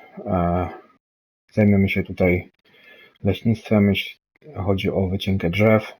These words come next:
sprzedaż drzew. E, na tej mapie, e, są, e, takie pola, chociaż to nie są pola uprawne, można je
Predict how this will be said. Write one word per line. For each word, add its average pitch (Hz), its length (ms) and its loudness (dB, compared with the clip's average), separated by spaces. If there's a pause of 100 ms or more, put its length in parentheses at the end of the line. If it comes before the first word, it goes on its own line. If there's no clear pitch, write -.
(140)
sprzedaż 92 460 -2
drzew. 92 420 -6 (1160)
E, 101 40 0 (400)
na 107 400 2
tej 104 280 4
mapie, 95 640 2
e, 110 480 2
są, 104 500 0 (1600)
e, 80 300 -10
takie - 240 -8
pola, 101 500 2 (760)
chociaż - 320 -6
to 107 100 0
nie 110 100 4
są 92 160 -4
pola 90 240 -2
uprawne, 90 560 -4 (720)
można 107 260 2
je 101 300 4